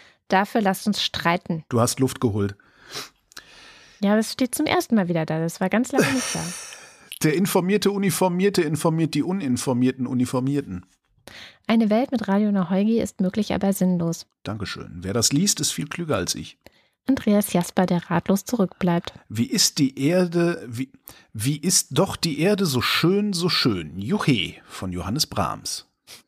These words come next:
Speaker 1: Philipp Kaden.
Speaker 2: Film, äh, sehr schön. <laughs> Captain Käffchen, Fußballspieler altern in der Halbzeitpause ganz normal weiter.
Speaker 1: Alexander Klink.
Speaker 2: Abracadabra, Hokus, Kro-, Hokus Krokus, das, das wird immer anders, ne? Abracadabra,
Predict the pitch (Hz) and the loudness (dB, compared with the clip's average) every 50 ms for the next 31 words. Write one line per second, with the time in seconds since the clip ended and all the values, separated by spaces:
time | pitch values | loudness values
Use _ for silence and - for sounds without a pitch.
0 | _ - - - - - 220 226 - - - 202 180 185 180 190 - - 85 76 | _ -20 -18 -8 -2 0 0 0 0 -2 -2 0 0 0 -2 -4 -6 -6 -8 -8
1 | 67 - - 92 95 _ - - 95 92 - - - 85 85 - - - - 233 | -10 -12 -16 -20 -20 _ -20 -20 -20 -18 -14 -14 -14 -14 -14 -18 -14 -6 -4 -4
2 | - - - - - - - - - - - - - 196 - - - 151 - 214 | -4 -4 -6 -16 -14 -12 -10 -10 -10 -10 -6 -2 -2 -2 -2 -2 -6 -4 -2 -2
3 | 208 - - - 214 208 190 151 - - - - - - 160 - - - 147 135 | -2 -2 0 0 2 2 2 2 0 0 0 0 0 0 0 -2 -2 0 0 0
4 | - 135 131 131 127 120 120 104 110 120 - - 123 117 - - 120 123 117 120 | 0 2 2 2 2 2 4 4 2 2 2 0 -2 -2 -2 -2 -2 -2 0 0
5 | - 101 92 85 - - 95 87 90 87 87 85 87 90 104 135 131 - 71 64 | -2 -2 0 0 0 0 0 -4 -4 -4 -4 -4 -4 -4 -4 -4 -4 -6 -8 -10
6 | 64 - _ _ _ _ _ _ _ _ _ - - 202 196 - - - 180 170 | -10 -16 _ _ _ _ _ _ _ _ _ -12 -10 -10 -8 -6 -4 -2 0 -2
7 | 170 - - 220 190 180 - - _ _ _ - - 127 151 143 151 156 - - | -2 -2 0 0 0 0 0 -8 _ _ _ -4 -2 -2 0 0 0 0 0 0
8 | 139 123 120 120 135 135 131 127 139 131 101 110 127 135 - - 135 120 - - | -2 0 0 0 0 0 0 2 0 0 2 0 -2 -4 -4 -4 -4 -2 -2 -4
9 | - - - - - - - 92 120 175 196 - - - 156 175 175 - - - | -4 -6 -12 -18 -18 -14 -8 -4 -2 -2 -2 -2 -2 0 0 2 2 2 2 0
10 | - - - 156 160 156 - 104 - - 95 - _ - - 101 - 127 127 131 | 0 0 0 0 2 2 2 0 0 0 -6 -6 _ -10 -10 -6 -2 -2 -2 0
11 | 127 123 165 165 170 190 180 98 90 - - 113 185 - - - - - - - | 0 0 0 2 2 2 0 0 0 -2 -2 -2 -4 -4 -6 -14 -20 -18 -18 -18
12 | - - - - 123 139 - - 175 160 - 151 123 117 113 98 160 160 156 160 | -18 -18 -8 -2 0 0 2 2 0 2 2 0 2 2 2 2 2 2 2 0
13 | 175 170 170 | -2 -2 -4